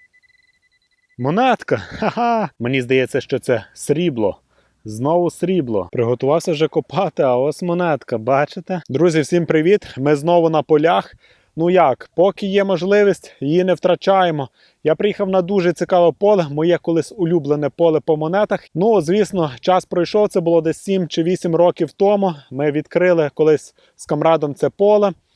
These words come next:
І тут багато чого назбирали, і золоті монети, і срібні монети. Дуже великий відсоток саме срібних монет був. На десять мінних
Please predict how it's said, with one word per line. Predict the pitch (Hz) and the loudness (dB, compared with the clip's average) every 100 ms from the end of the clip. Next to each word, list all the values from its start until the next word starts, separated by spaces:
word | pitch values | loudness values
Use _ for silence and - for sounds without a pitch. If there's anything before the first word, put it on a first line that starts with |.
| _ _ _ | _ _ _
І | 151 | -4
тут | 165 190 | -2 -2
багато | 160 175 202 170 | 0 2 2 0
чого | 151 165 | 0 0
назбирали, | 156 139 143 185 202 170 | 0 -2 0 2 2 2
і | 147 | 0
золоті | 139 156 156 220 | 0 0 0 -2
монети, | 208 196 185 165 139 | -4 0 0 0 -2
і | |
срібні | - 202 220 196 | -4 -4 -4 -4
монети. | 190 190 185 170 | -4 -2 -2 -2
Дуже | 151 202 190 | -4 -2 0
великий | 190 196 185 | 0 0 0
відсоток | 165 185 196 190 170 | -2 -2 -2 -2 -2
саме | - 180 180 | -4 -2 -2
срібних | - 190 175 165 170 | -4 -4 -4 -4 -4
монет | 170 165 123 | -2 0 0
був. | 127 | -2
На | 139 151 | -2 0
десять | 185 185 160 - | 2 0 -2 -6
мінних | 196 214 208 - | -4 -2 -2 -4